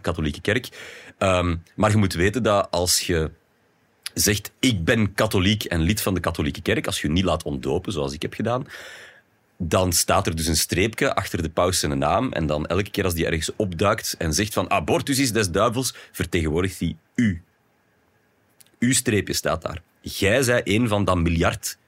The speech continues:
katholieken of christenen die mee aansluit bij, "Ah ja, ja, maar ik spreek namens een miljard mensen, hè.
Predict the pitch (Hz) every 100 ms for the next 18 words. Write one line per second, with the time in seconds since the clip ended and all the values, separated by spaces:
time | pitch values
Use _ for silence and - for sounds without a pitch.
0 | _ - - - 104 - - - 104 104
1 | 113 117 135 - - - - - - _
2 | 80 98 101 113 - _ _ _ _ 85
3 | 90 101 127 104 113 131 - 110 120 87
4 | 104 110 107 120 147 156 120 90 85 -
5 | 95 107 113 117 123 151 160 151 156 143
6 | 101